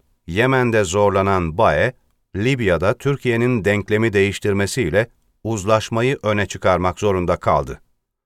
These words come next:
bae, Türkiye ile kavga ederek bölgede güçlenemeyeceğini gördü. Türkiye ve normalleşmenin seyri. Son bir yıldır Türkiye'de gerilimli ilişkilerde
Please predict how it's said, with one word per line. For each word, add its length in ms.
bae, 480
Türkiye 440
ile 160
kavga 420
ederek 500
bölgede 460
güçlenemeyeceğini 960
gördü. 420
Türkiye 580
ve 280
normalleşmenin 920
seyri. 500
Son 420
bir 140
yıldır 460
Türkiye'de 800
gerilimli 520
ilişkilerde 800